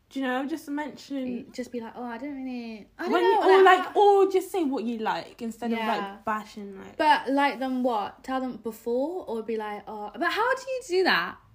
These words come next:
Speaker 1: What?
Speaker 2: In a serious matter.
Speaker 1: Do you know what I
Speaker 2: Without
Speaker 1: do?
Speaker 2: not being awkward.
Speaker 1: No, or just, like, do it again. Stop it. Stop.
Speaker 2: What, when they do something right?
Speaker 1: Yeah, you like, "Oh,
Speaker 2: But
Speaker 1: do
Speaker 2: then
Speaker 1: that
Speaker 2: it,
Speaker 1: again."
Speaker 2: oh, yeah.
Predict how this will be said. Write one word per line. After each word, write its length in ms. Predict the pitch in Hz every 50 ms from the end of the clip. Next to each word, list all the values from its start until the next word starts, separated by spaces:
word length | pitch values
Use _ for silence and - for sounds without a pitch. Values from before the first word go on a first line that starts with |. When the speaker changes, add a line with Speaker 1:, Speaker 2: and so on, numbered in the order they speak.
| _ _ _
Speaker 1:
What? 320 | - 277 233 214 190 - - -
Speaker 2:
In 100 | 277 311
a 80 | 330
serious 420 | 320 320 - 349 349 349 339 - -
matter. 520 | 285 311 311 - 208 202 196 202 214 - - - -
Speaker 1:
Do 80 | - 311
you 60 | 330
know 60 | 339
what 160 | 294 302 302
I 40 | 294
Speaker 2:
Without 260 | 285 311 320 311 277
Speaker 1:
do? 40 | 277
Speaker 2:
not 140 | 294 269 254
being 180 | 285 294 285 269
awkward. 580 | 269 320 277 - - 208 190 180 185 185 185 - -
Speaker 1:
No, 400 | 233 254 262 269 269 247 220 -
or 80 | 226 240
just, 180 | 240 262 -
like, 220 | 247 214 - 220 -
do 80 | 226
it 80 | 208 214
again. 360 | 226 214 208 202 190 190 226 _ _ _ _ _ _ _ _ _ _ - - - - _ _ - - - 1077 554 554 539 - - - - -
Stop 300 | - 480 403 392 - 403
it. 220 | 311 226 - - - _ _ - - - - - - -
Stop. 140 | - - 302 - 233
Speaker 2:
What, 80 | 233
when 100 | 262 277
they 100 | 277 285
do 160 | 262 277 294 285
something 280 | 294 285 247 233 247 262
right? 280 | 262 214 180 - - -
Speaker 1:
Yeah, 260 | 269 320 359 330 302 277
you 120 | 285 285
like, 120 | 269 - -
"Oh, 80 | 254 269
Speaker 2:
But 120 | 330 320
Speaker 1:
do 60 | 330
Speaker 2:
then 160 | 339 339 311 269
Speaker 1:
that 80 | 247
Speaker 2:
it, 80 | 269 277
Speaker 1:
again." 300 | 240 240 214 208 226 240 _ _ -
Speaker 2:
oh, 260 | 254 240 214 202 190 185 190
yeah. 320 | 220 208 196 190 185 185